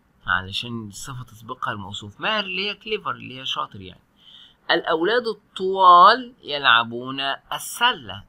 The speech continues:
هتبدأ أنت بقى تجيب لي الطوال طول وإيه، سهلة يعني. تمام؟ طيب، يبقى برضو محدش ينسى موضوع جمل الواجب، بنضيفها،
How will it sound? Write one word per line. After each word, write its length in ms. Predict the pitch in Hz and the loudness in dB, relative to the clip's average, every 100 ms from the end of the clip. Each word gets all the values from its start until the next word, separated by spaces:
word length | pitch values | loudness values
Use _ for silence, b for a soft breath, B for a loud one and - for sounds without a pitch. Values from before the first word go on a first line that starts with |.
| _ | _
هتبدأ 380 | _ 120 113 92 | _ -16 -12 -12
أنت 180 | 113 110 | -12 -10
بقى 260 | 107 113 - | -8 -8 -10
تجيب 260 | 120 123 110 | -16 -14 -12
لي 80 | 104 | -14
الطوال 600 | - - 101 117 117 107 | -16 -10 -2 -2 -2 -6
طول 400 | 104 117 127 120 | -12 -10 -10 -10
وإيه، 380 | 113 92 113 113 | -10 -8 -8 -10
سهلة 360 | 113 113 101 | -10 -10 -10
يعني. 200 | 78 - _ _ _ _ _ _ | -14 -20 _ _ _ _ _ _
تمام؟ 320 | 107 117 175 - _ B B B B _ | -10 -8 -10 -14 _ B B B B _
طيب، 280 | 143 104 87 _ | -2 0 -4 _
يبقى 300 | 117 127 - | -16 -10 -8
برضو 460 | 113 135 151 160 165 | 0 0 0 -6 -10
محدش 560 | 95 - 127 120 113 123 | -8 -8 -8 -8 -8 -8
ينسى 260 | 135 - | -12 -12
موضوع 500 | 117 104 110 123 92 | -10 -10 -10 -4 -4
جمل 360 | 104 117 101 90 | -4 -6 -8 -10
الواجب، 560 | 90 104 147 165 185 | -12 -8 -8 -8 -14
بنضيفها، 680 | 131 107 107 127 - 131 123 | -12 -12 -10 -12 -8 -6 -6